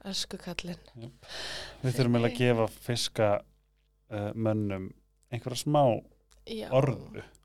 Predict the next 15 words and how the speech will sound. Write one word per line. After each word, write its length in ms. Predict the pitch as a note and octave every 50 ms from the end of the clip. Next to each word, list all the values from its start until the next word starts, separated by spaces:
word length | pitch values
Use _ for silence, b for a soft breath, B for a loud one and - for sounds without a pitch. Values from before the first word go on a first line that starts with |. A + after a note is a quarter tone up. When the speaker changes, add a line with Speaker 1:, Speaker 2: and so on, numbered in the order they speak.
| _ -
Speaker 1:
Já, 400 | A#3 C4+ C#4+ D4 D4 C#4+ C#4 B3 - _ _ _ _ _
eiginlega, 400 | - B3+ B3 B3 A3+ G3 F3+ F#3 F#3
mér 160 | G#3 G#3 G#3+
finnst 280 | G#3+ G#3 G#3 - - -
það. 140 | F3+ F3 D#3+ - _ _ _ _ _ _ _ _ -
Speaker 2:
Eins 120 | B2+ A#2+
og 60 | B2
bara 120 | - B2+ A#2
Pétur 380 | - B2 C3+ C3+ C3+ C3+ C#3+ B2+
með, 380 | B2+ B2 B2 B2 B2+ - E2 A#2+ A#2+
vorum 360 | B2 B2+ B2 B2+ B2 B2 B2
fatamarkað 480 | - D3+ D3+ - D3 C#3+ C#3+ B2+ C#3
um 120 | C#3 C3+ C#3
helgina. 360 | C#3 C3+ C3+ C#3 B2 A2+ G#2 - -
Speaker 1:
Mhm. 340 | A#3+ A3 G#3 G3+ F#3+ F#3